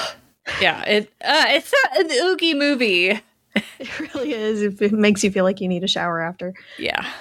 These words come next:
Speaker 1: it really does.
Speaker 2: But at the same time, it's an interesting storyline. And I actually really like that the twist doesn't come just at the end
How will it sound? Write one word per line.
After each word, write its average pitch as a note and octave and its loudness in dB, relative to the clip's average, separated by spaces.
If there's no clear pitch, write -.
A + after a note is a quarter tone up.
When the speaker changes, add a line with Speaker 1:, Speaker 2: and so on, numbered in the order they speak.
Speaker 1:
it - -4
really F3 2
does. E3+ 2
Speaker 2:
But B3+ -4
at A#3+ -2
the B3 2
same B3+ 4
time, A#3+ 2
it's - 0
an G#3+ 4
interesting G#3+ 2
storyline. A3 2
And A#3 0
I A3+ 0
actually A#3+ 2
really G3+ 6
like G3 2
that F#3 0
the F#3 -2
twist - 0
doesn't F#3 0
come G3+ 0
just F#3+ 0
at F#3+ 0
the F3 0
end G#3 4